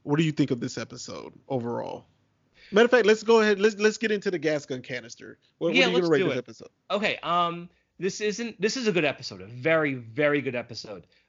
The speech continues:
Speaker 1: Mm-hmm.
Speaker 2: But, um, there are much better ne-, Megavolt episodes.
Speaker 1: I agree.
Speaker 2: Uh, because it's still early. I mean, they, they got Megavolt, who he basically is. But there's so much to Megavolt we don't have yet.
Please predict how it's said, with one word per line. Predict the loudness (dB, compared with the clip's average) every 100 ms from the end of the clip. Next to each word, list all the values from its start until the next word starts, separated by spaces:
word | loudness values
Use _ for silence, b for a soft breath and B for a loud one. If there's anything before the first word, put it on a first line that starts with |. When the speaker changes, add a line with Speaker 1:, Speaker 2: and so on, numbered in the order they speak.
| _
Speaker 1:
Mm-hmm. | -4
Speaker 2:
But, | 0 2 0
um, | -4 -4 -6 -4
there | 0 2
are | 2
much | 0 -4 -2
better | -4 -4
ne-, | -8 -10 -12
Megavolt | -10 -6 -6 -6 -6 -8
episodes. | -10 -10 -10 -12 -16 -20 _ -6
Speaker 1:
I | -2
agree. | 0 2 0
Speaker 2:
Uh, | -2 -6 -12 -6
because | -4 0 2 4 2 -2 -12 -18 _ _ _
it's | -6 -4
still | -2 -2 -2
early. | -4 -4 -8 -16 _
I | -4
mean, | -2 -4 -6 -2
they, | 0
they | 2 2
got | 2 -2 -2
Megavolt, | -8 -8 -6 -8 -6
who | -4 -4
he |
basically | 0 0 0 -4 -10 -8
is. | -8 -10 -16 _ _ _ _ _ _ _ -2
But | 0 0 -2 _ b b b b _
there's | -4 -2
so | -4 -4
much | -4 -4
to | -2
Megavolt | 0 0 -2 0 0 -2
we |
don't | -4 -6 -6
have | -6 -6
yet. | -2 -4 -4